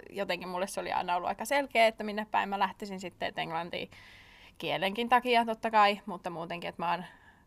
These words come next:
ö, ollut niin monesti siis Lontoossa ja Englannissa käymässä ja oon siihen jotenkin vaan ihastunut sillä tavalla lähtemättömällä tavalla. <laughs> Että tota, ja sitten tota, ähm, myöhemmin, kun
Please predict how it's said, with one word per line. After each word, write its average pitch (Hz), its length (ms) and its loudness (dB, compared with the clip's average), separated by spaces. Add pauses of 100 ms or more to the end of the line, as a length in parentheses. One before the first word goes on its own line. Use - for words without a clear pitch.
(260)
ö, 190 180 -8 (140)
ollut 185 280 0
niin 180 140 -2
monesti 180 400 -6 (200)
siis - 340 -12
Lontoossa 185 460 -2
ja 175 80 0
Englannissa 175 400 -8
käymässä 175 440 0
ja 170 140 0
oon 190 240 -6
siihen 233 280 -4
jotenkin 190 420 -2
vaan 190 180 2
ihastunut 196 500 0
sillä 165 240 -6
tavalla 160 340 0 (800)
lähtemättömällä 196 1000 4
tavalla. 196 420 2 (300)
<laughs> 262 300 0
Että 254 260 2
tota, 269 540 2 (440)
ja 240 100 6
sitten 220 320 0
tota, 180 400 12 (120)
ähm, 170 300 4 (220)
myöhemmin, 190 500 6
kun 185 240 -2